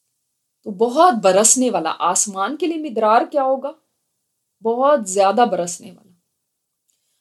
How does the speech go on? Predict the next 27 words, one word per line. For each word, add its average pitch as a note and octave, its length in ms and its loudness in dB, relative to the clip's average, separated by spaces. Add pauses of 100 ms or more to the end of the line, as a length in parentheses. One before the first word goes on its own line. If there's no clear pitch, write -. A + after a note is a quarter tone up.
وَجَعَلْنَا، G3 1080 2
اور G3 200 -2
بنائی F3+ 460 -6
ہم F3 120 -8
نے، E3+ 220 -12
الانہار، F3+ 720 -6
نہریں، F#3 480 -18
تجری، F#3+ 480 -4
بہتی F#3 480 -6
ہیں، F3+ 220 -14
من G#3+ 80 -12
تحتی، A3 560 -6
نیچے G3 360 -6
سے، - 220 -4 (340)
ہم C#4+ 300 0
ان G3+ 240 -6
کے، D#3 180 -14
فَأَهْلَكْنَاهُمْ۔ G3+ 2500 -2 (1040)
آپ G#3 240 -2
اس A#3+ 140 -6
کو، E4 280 -6 (440)
آ، G3+ 180 -2
فور B3+ 240 -4
parts F#3+ 340 -4
میں F#3 80 -12
divide E3+ 380 -12
کریں، E3 180 -20